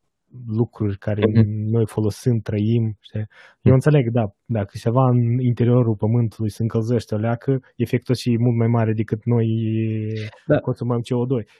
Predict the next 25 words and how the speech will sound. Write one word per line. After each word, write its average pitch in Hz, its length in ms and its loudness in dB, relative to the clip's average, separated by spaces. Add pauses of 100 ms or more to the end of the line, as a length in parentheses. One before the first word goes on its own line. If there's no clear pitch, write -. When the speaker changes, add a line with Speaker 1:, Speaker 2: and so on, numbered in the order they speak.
Speaker 1:
Eu 151 180 2
înțeleg 143 340 -2
că 135 60 -6
e 131 40 -2
posibil, 120 460 -6 (400)
dar 135 300 -6 (240)
când 127 240 -4
vezi 143 300 0
efecte 147 360 -2
di-, 127 340 -2
directe, 120 680 -6
știi, - 300 -8
adică 113 300 -6
că, 117 360 -8
băi, 110 380 -8 (120)
se - 220 -20
poluează 117 500 -4
și - 220 -14 (600)
se - 260 -14 (460)
crește - 320 -8
temperatura, 110 640 -8 (560)
eu 113 200 -4
văd 120 220 -4
că, - 180 -12
mm, 104 1300 -12